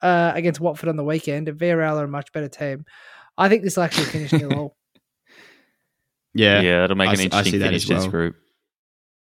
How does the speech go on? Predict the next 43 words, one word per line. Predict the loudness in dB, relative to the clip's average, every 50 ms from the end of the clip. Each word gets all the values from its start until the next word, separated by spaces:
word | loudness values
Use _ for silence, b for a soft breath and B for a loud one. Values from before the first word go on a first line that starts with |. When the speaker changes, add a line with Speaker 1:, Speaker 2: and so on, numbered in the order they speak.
| _ _ _ _ _ _ _ _ _ _ _ _ B B B B B B
Speaker 2:
Villarreal | 2 4 4 6 4 4 4 2 2 2
are | 0 0 0
not, | 0 2 2
Speaker 3:
Yep, | 2 0 2 0
I | 2
would | 2
Speaker 2:
not | 2 2
Speaker 3:
agree | 0 0
Speaker 2:
a |
Speaker 3:
with | 0 2
that. | 2 2
Speaker 2:
super | 2 0 -2
attacking | -2 0 -2 0 2 2
Speaker 1:
But | 4 4 4 4
Speaker 2:
team. | 2 2 0 -2 -4 -6 -10 -20 _ _ _ _ _ _ _ _ _ _ _ _ _ _ _ _ _ _ _ _ _ _ _ _ _ _ _ _ _ _ _ -10 -4
Speaker 1:
but | 0 0 2 2
we | 2 4
don't | 4 4 4 4 2
know | 2 2 2
what | 2 2 0 0
Michael | -2 -2 -2 -4
Carrick's | -6 -2 -2 -2 -2 -2 -6
capable | -6 -6 -6 -6 -4 -4 -2 -2 0
of. | 0
He | 0 -2 -2
could | 0 0 0 0
be, | 2 2 2 2 2
like, | 0 0 0 -2
one | -2
of | 0
those | 0 -2 -2
bald | -2 -4 -4 -2 -4 -4
Spaniards | -6 -4 -2 -2 -2 0 -2 -4 -6 -6
for | -8 -6 -6
all | -6 -4
we | -4 -6
know. | -4 -4 -4 -4 -6 -6 -10 _ _
So | -14 -8 -6 -6 -4 -6 -6 -10 _ _ _ _ _ -8
fingers | -8 -6 -6 -6 -8 -10
crossed. | -10 -10 -10 -10 -10 -8 -6
Speaker 3:
Yeah, | -2 0 0 2
you | 2 2 2 2 4
wish. | 4 6 4 4 2 -2 -10 -12 -14